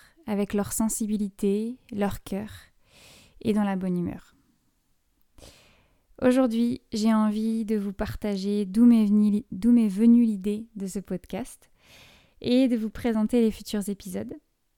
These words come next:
Euh, mais avant ça, si vous souhaitez en savoir plus à propos des aventures en herbe, je vous donne rendez-vous sur mon site internet w w w point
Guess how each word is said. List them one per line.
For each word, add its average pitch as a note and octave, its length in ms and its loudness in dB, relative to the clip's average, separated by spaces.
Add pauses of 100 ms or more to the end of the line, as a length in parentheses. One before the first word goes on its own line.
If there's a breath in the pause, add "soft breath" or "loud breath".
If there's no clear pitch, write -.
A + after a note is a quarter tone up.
(140)
Euh, G#3+ 340 -6
mais G3 540 -2
avant G3+ 240 0
ça, C4 260 -8 (580)
si A3+ 440 -2
vous G#3+ 140 -4
souhaitez G#3+ 480 -4
en G#3 60 -6
savoir A3+ 320 -6
plus - 320 -6
à A3 60 -4
propos - 340 -4
des F#3 200 -6
aventures F#3+ 400 -6
en F3+ 120 -2
herbe, G#3+ 280 -8 (800 soft breath)
je A3 120 2
vous B3 200 0
donne G#3+ 260 -2
rendez-vous G3+ 460 -4
sur G3+ 140 -4
mon F#3+ 120 0
site B3 240 -6
internet A3 640 -6 (160)
w G#3+ 500 -2
w - 0 -
w F#3+ 460 -4
point F3+ 300 -4